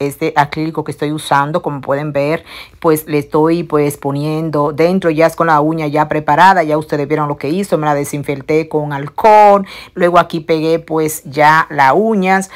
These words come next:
eh, me la preparé todo, me unté el spray, me, todo como se tiene, me quité, pues, la cutícula, todo, mi limones. Y lo más importante, desinfectar, mi limón, recuerden eso, ¿ok?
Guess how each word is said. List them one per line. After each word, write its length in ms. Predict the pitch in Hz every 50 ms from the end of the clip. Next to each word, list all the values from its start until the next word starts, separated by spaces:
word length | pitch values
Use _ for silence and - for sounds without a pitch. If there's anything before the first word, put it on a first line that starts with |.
| - - - _ _
eh, 260 | 165 165 165 160 160 160
me 120 | 170 170
la 80 | 175 165
preparé 460 | 160 - 175 - 170 165 170 185 180
todo, 360 | 185 - 147 127 123 127 127
me 80 | 127 135
unté 180 | 139 131 139
el 120 | 143 139 127
spray, 520 | - - _ 180 185 190 190 190 190 190
me, 340 | 185 185 185 180 196 - _ _ _
todo 480 | 214 202 214 226 220 233 208 - -
como 200 | - 185 170 170
se 140 | 165 - 156
tiene, 240 | 151 - 165 165 160
me 100 | 151 151
quité, 340 | - 147 135 - 160 156 151
pues, 280 | 156 156 147 147 151
la 140 | - 139 135
cutícula, 880 | 131 139 139 135 _ 202 202 208 190 - - 180 180 175 - - 127 -
todo, 280 | _ 147 123 113 107 117
mi 100 | 117 120
limones. 420 | 117 107 107 101 98 - - - - - - - - - _ _
Y 180 | 254 269 294
lo 100 | 269 240
más 220 | 185 170 165 170 -
importante, 560 | 190 190 214 202 196 - 196 202 202 202 190
desinfectar, 720 | 180 180 - - 180 160 - 156 143 127 - 135 131 131 131
mi 120 | 127 131
limón, 200 | 127 127 131 123
recuerden 480 | 117 131 123 123 147 156 175 202 208 208
eso, 300 | 226 214 151 - - 143
¿ok? 140 | 120 -